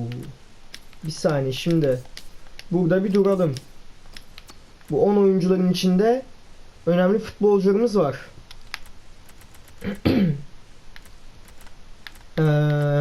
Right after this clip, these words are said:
Hakan Balta, İtanş, Angan,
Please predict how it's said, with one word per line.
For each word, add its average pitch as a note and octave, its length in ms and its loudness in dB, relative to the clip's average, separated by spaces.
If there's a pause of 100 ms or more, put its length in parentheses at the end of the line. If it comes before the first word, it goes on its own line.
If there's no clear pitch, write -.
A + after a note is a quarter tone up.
(180)
Hakan D#3+ 420 2
Balta, G3 540 4
İtanş, G3 640 0 (1300)
Angan, G3 560 4